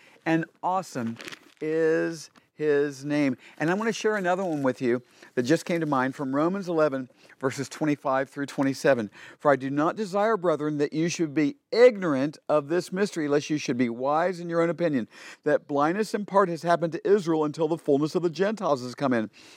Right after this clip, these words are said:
And so all Israel will be saved, as it is written, 'The deliverer will come out of Zion, and he will turn ungodliness from Jacob. For this is my covenant with them when I take away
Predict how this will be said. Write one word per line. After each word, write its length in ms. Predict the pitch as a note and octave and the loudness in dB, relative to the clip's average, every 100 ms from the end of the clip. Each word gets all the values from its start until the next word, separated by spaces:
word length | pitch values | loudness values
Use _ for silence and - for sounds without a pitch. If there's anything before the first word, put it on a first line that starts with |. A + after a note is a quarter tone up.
| - - | -20 -2
And 180 | C#3+ C#3+ | -2 -2
so 220 | - F#3+ | 0 0
all 260 | - E3 E3 | 2 2 4
Israel 360 | F#3+ F3 F#3 | 2 0 0
will 140 | E3+ F3 | 0 0
be 160 | D#3 | -2
saved, 360 | D3+ G3+ F3+ C#3+ - | -2 0 0 -2 0
as 260 | D3+ D#3 E3 | 2 2 0
it 100 | G3+ | -6
is 120 | F#3 | 2
written, 380 | A3+ A3+ D3 G#2 - - - - - - | 4 4 2 -12 -20 -20 -20 -20 -14 -4
'The 140 | D#3 | -2
deliverer 720 | C#3+ C#3 C3+ C#3 D#3 E3+ G#3+ | 0 0 0 0 0 4 6
will 160 | G#3 G#3 | 6 2
come 180 | G3 G3+ | -4 -2
out 140 | G3 | 0
of 100 | G3 | -2
Zion, 440 | E3 F#3+ G3 D#3+ A#2 - - - | -2 -2 0 -2 -6 -16 -12 -4
and 120 | D3+ | 0
he 80 | D#3 | 2
will 140 | C#3 | 0
turn 260 | C3 E3+ E3 | -2 -6 -2
ungodliness 640 | D#3+ D3+ D3 D#3+ F#3 G3+ G#3 | -2 -2 0 0 0 -2 -6
from 140 | F3+ | -6
Jacob. 340 | D#3 F#3+ F3+ D3 | 0 0 0 -4
For 240 | - F3+ E3+ | 0 0 0
this 640 | C#3 C#3+ A3 A#3+ A#3+ - _ | -4 4 6 8 6 0 _
is 480 | G3 G#3+ A3+ A3 E3+ | 2 4 6 4 0
my 340 | F#3 G3+ G#3+ G#3+ - | -4 0 0 -2 -8
covenant 640 | - G#3 A3+ A3+ A3 - | -10 2 4 4 0 -2
with 160 | D#3 D3+ | -2 0
them 320 | D3 A2+ G2 _ _ - _ - - | 0 -2 -6 _ _ -20 _ -20 -6
when 160 | C3+ | -2
I 140 | B2+ A#2 | 0 0
take 520 | - - E3 E3 - - - - - | -2 0 2 2 -2 -20 -20 -16 -4
away 720 | B2+ B2 C3 C3+ C3+ C#3 C#3+ | -2 0 0 2 2 2 0